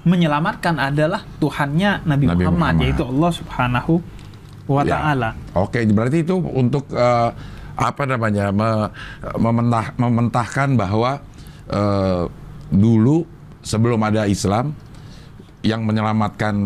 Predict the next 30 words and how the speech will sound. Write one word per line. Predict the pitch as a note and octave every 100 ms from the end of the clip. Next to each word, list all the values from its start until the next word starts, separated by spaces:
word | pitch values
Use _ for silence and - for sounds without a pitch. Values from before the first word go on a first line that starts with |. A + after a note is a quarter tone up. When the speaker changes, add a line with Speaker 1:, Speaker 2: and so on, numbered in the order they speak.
| G2 F#2 E2+
Speaker 2:
eh, | - F2 F2 -
Ka'bah | A2 G2 G2+
itu | G2+ A2+
ya | F#3 G#2
Tuhannya | A2 F2 G2 G#2+ G2
Islam | B2 G2+ F2+ E2+
ya. | D2+
Speaker 1:
Hmm, | F#3 G3
ya | D#3+ C#3
Allah. | D#3 C3+ - -
Speaker 2:
Iya, | F#2 E2 D2
ya | C#2+ F2+
Speaker 1:
Nah. |
Speaker 2:
Tu-, | G2+ E2
Tuhannya | G2+ F2+ F#2+
Islam | G2 G#2+ G#2+
mementahkan | G#2 G#2 F#2+ B2
bahwa | B2 G#2+ A2
itu | G#2+ A#2+ C#3 - - - -
perbuatan | A2 G#2+ G#2+ A2+ A#2
dari | G#2+
Tuhan-Tuhan | G#2+ F#2+ G2 G2 F#2+ G2
yang | G2 F#2+ F#2 F2 -
ada | - F#2+ G#2+
pada | F#2+ F2+
saat | E2 F2 F#2
itu. | F#2 E2+ D2 - -
Speaker 1:
Betul. | - D#3+ E3 C3+ A2+
Dan, | C3 F3
Speaker 2:
Ya. | D#2+